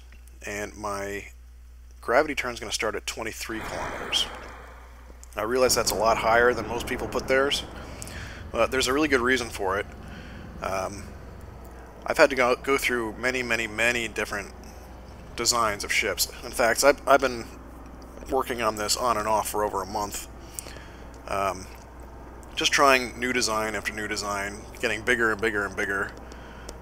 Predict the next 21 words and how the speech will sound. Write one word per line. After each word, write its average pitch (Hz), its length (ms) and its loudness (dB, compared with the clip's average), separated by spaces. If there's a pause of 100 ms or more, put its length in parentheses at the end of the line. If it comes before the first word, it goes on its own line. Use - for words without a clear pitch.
(100)
Um, 95 360 0 (680)
but 110 140 0
one 143 100 4
of 131 60 2
the 120 100 -2
issues 143 300 2
that 113 100 0
I've 107 160 2
run 104 160 -2
into 110 380 0
is 95 160 -6
that - 320 -14
with 117 100 -8
the 107 80 -2
larger 120 400 4
rockets 107 640 2 (140)
especially, - 640 0 (580)
uh, - 160 -4
stability 120 540 2
is 98 120 0
key. 90 340 -6